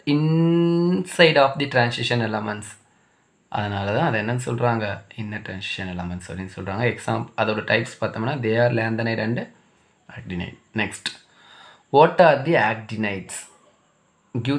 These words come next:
three example. Actinides-னா so easy தான். ஓகே, simple. In five orbi-, in five F orbitals-ல these elements are called, okay, that elements, what are the elements can be characterized from the thorium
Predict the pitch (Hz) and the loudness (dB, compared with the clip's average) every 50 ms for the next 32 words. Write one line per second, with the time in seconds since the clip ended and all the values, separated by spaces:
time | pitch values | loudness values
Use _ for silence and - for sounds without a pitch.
0 | 143 - - 110 107 101 98 98 - - 107 98 95 92 - - 95 76 - _ | -2 -4 -4 -4 -4 -6 -6 -8 -8 -4 -4 -4 -4 -4 -6 -8 -10 -10 -12 _
1 | _ _ _ - 113 131 151 165 165 170 165 156 135 120 117 117 139 147 147 - | _ _ _ 2 4 4 4 2 2 2 2 4 2 2 0 -2 -2 -4 -2 -2
2 | 131 117 117 120 123 135 139 139 139 - _ _ _ _ _ - 117 110 107 104 | -2 -2 0 0 0 0 0 -2 -6 -10 _ _ _ _ _ -6 -6 -6 -6 -4
3 | 107 101 98 98 - - - _ _ _ _ _ _ _ _ _ _ _ _ - | -6 -6 -6 -6 -8 -10 -16 _ _ _ _ _ _ _ _ _ _ _ _ -10
4 | 123 123 - 139 120 123 - 131 123 113 117 101 87 - - _ _ _ _ _ | -8 -2 -2 -2 -2 0 0 2 2 2 2 -2 -4 -6 -14 _ _ _ _ _
5 | _ _ _ _ _ _ _ _ _ _ _ - 139 143 147 127 151 151 175 214 | _ _ _ _ _ _ _ _ _ _ _ 0 2 2 4 4 4 4 4 4
6 | 220 226 208 196 202 175 - - - 135 131 131 131 127 - 139 139 156 175 202 | 2 2 2 2 2 2 2 0 -4 -4 -2 -2 -4 -2 2 2 2 2 2 0
7 | 196 185 180 - 170 151 135 127 123 117 - 117 107 104 101 - 107 107 117 143 | -2 -2 0 2 4 4 4 2 -2 -2 0 -2 -2 -2 -4 -6 -2 0 0 0
8 | 180 - - - - - - - _ _ - - 131 156 190 180 - 175 160 160 | -2 -4 -8 -16 -20 -20 -20 -20 _ _ -4 2 4 4 4 4 6 6 8 8
9 | 160 160 170 175 170 - - 131 123 123 120 - - - - 123 113 113 110 101 | 8 6 4 2 2 2 4 6 6 6 4 2 -4 0 4 6 6 6 6 2
10 | - - - - - 123 120 131 123 113 107 - - - 120 95 - 117 120 131 | 0 -6 -6 -6 -6 -2 2 4 4 4 4 2 0 0 2 4 4 4 6 6
11 | 147 165 160 151 - - - - 131 143 156 180 180 196 180 160 151 151 156 160 | 6 4 4 0 -2 -6 -2 4 4 6 6 6 8 8 8 8 6 4 4 0
12 | - - 143 135 135 135 139 139 - - _ _ _ _ - - 131 131 131 131 | 0 2 2 2 2 0 -4 -8 -10 -18 _ _ _ _ 2 4 6 6 6 4
13 | - 143 135 127 123 120 120 123 - - 139 123 - 127 120 117 113 113 - 127 | 2 0 2 4 4 4 2 -2 -4 -6 -4 0 2 2 4 4 2 2 2 2
14 | 120 120 120 120 117 110 101 | 4 4 4 4 2 2 0